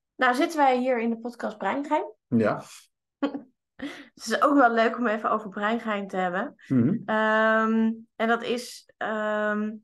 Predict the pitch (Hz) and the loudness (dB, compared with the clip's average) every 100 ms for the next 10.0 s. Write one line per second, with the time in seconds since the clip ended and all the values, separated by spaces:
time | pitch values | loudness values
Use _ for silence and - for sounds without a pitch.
0 | _ _ _ _ _ _ _ _ 202 - | _ _ _ _ _ _ _ _ 0 0
1 | 220 196 269 285 330 339 294 277 247 - | -2 2 2 0 -6 -2 0 0 -2 -2
2 | 254 254 226 226 220 220 214 202 196 196 | 0 2 2 0 -2 -2 -2 -4 -4 -4
3 | 208 202 208 190 214 240 226 214 208 190 | -4 -6 -6 -2 0 0 0 -2 -2 -2
4 | 185 196 277 277 - 240 240 254 330 - | -2 0 0 -4 0 4 4 2 -4 -10
5 | _ _ _ - 226 226 - 226 294 - | _ _ _ 0 2 2 0 2 2 0
6 | - 269 269 247 233 233 226 226 220 214 | -8 -6 0 2 2 2 -4 -4 -4 -2
7 | 208 208 - - - - 202 247 240 226 | -4 -4 -8 -14 -8 -6 -2 -2 0 0
8 | 214 - 208 208 - 214 214 202 240 240 | 0 -2 -4 -4 -4 -2 -2 0 -2 -2
9 | 220 202 190 180 180 - 175 175 180 | -2 -2 0 -2 -2 -4 -4 -4 -10